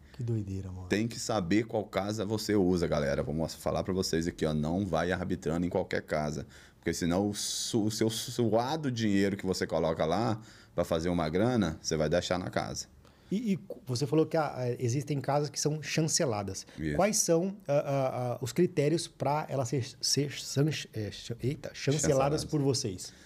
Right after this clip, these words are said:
Speaker 2: Cara, a gente faz depósito, né? Primeiro que tem que ser casas que, que,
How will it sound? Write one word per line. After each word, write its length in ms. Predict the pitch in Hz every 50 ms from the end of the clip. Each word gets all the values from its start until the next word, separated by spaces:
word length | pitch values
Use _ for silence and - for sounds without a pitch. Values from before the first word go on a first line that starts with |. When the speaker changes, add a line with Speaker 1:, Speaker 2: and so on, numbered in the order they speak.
| - - -
Speaker 2:
Cara, 340 | - 135 113 95 85 82 - -
a 40 | 90
gente 280 | 87 90 92 - - -
faz 800 | - - 90 85 85 82 80 76 76 - - - - - - -
depósito, 640 | - - - 76 - - 73 71 71 - - - 69
né? 100 | 67 65
Primeiro 260 | - 80 80 82 85
que 40 | -
tem 140 | 92 87 82
que 80 | -
ser 180 | - - 80 78
casas 680 | - - 80 73 73 71 73 73 65 - - - - - - - - - - - -
que, 360 | - 82 76 71 71 73 73
que, 680 | - - 80 76 76 73 73 71 67 69 69 60 50